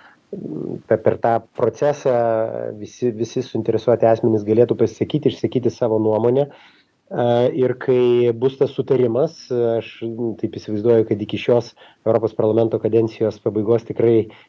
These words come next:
tikėtumėmės, kad jis būtų pasiektas. E, tada, kai bus tas sutarimas, tai teisinės galimybės jau bus sudarytos.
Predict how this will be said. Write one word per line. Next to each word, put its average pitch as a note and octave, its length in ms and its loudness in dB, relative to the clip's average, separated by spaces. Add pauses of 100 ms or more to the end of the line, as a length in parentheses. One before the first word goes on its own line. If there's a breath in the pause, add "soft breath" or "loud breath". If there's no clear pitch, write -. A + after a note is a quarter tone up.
(140)
tikėtumėmės, G#2+ 640 0
kad G2+ 160 -6
jis G#2+ 160 -4
būtų A2 300 -4
pasiektas. A2 580 -2
E, - 680 -8 (480)
tada, A#2+ 180 0
kai B2 160 0
bus C3 160 2
tas A#2+ 160 0
sutarimas, B2+ 400 0
tai B2 140 -2
teisinės B2 420 0
galimybės A#2+ 540 2
jau C3 100 2
bus C3+ 220 2
sudarytos. G2+ 420 -8